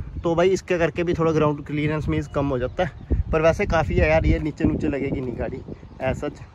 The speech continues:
तो कोई दिक्कत आने नहीं वाली। अगर हम back side से देखें भाई इस पे, तो भाई जो back वाली lights भी हैं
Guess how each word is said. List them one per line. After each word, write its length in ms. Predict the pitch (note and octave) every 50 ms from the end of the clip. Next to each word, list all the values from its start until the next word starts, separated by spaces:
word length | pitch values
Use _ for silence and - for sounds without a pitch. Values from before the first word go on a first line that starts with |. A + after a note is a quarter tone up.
| - - - - - - - - - - - - - -
तो 100 | D3 C#3
कोई 120 | D#3 D#3+
दिक्कत 320 | D3 C#3+ C3+ - D3+ C#3+
आने 200 | D3 C#3 C3+ C3
नहीं 120 | B2+ C3 B2
वाली। 200 | B2 A#2 A#2 C#3 D3 - - - - - - - - - - - - - - -
अगर 220 | - D3 D#3 E3 E3
हम 140 | F3 E3
back 280 | D#3 D3 C3+ C3 C#3 C3+
side 260 | - F3+ E3+ E3+ E3
से 140 | - - F#3+
देखें 440 | F3 F#3 E3 - - F3 D#3+ D3+ D3
भाई 220 | D3+ D3+ D3+ C#3 - - - - - - - - - - - - - - - -
इस 120 | D3 C#3 -
पे, 180 | - D3+ C#3+ B2+ - - - C3 - - -
तो 80 | - D#3+
भाई 260 | E3 E3 F3+ F#3+ F3 - - - -
जो 180 | D3+ C3+ D#3+ D#3+
back 300 | C#3+ D3 D3 D3 C3+ C#3+
वाली 220 | D#3 D3+ D#3 E3
lights 400 | E3 D3 C#3 C3+ C#3+ C#3 - -
भी 100 | C#3+ D3+
हैं 360 | D3 D3 C#3 B2+ - - -